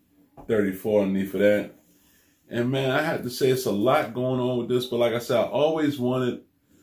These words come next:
to own a pair of these Jordan thirty-fours because I think as a sneaker collector, man, if you're gonna go with all the retros, you gotta at least get a new school a little chance too, man. You can't just always say, "Man, uh,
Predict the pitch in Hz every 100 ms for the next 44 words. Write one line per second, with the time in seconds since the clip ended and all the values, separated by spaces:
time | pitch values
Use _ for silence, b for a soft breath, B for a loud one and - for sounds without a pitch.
0 | b - - 120 120 120 110 87 113 113
1 | 104 104 98 107 104 101 101 95 90 120
2 | 117 120 113 104 131 127 113 113 b b
3 | b b - - 170 151 135 120 117 104
4 | - 127 120 107 - 113 107 104 101 104
5 | 101 98 117 160 147 127 110 101 - -
6 | - 110 104 98 90 98 101 - 92 90
7 | 90 b b b b - 151 120 113 98
8 | 95 92 82 87 85 - 87 85 80 82
9 | 78 - 87 82 76 - 85 78 78 80
10 | 76 - b b b b - 135 143 123
11 | 120 113 107 110 104 101 110 98 90 90
12 | 92 87 90